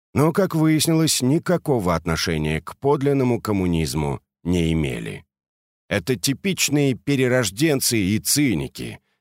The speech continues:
для которых такие романтики, каким был Дин Рид –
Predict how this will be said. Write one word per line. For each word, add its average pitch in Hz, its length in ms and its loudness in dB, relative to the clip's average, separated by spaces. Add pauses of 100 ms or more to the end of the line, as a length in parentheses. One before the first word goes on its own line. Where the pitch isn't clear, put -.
(140)
для 127 220 2
которых 123 420 2
такие 123 340 2
романтики, 117 600 0
каким 101 460 0
был 90 260 0
Дин 92 340 0
Рид – 110 380 -2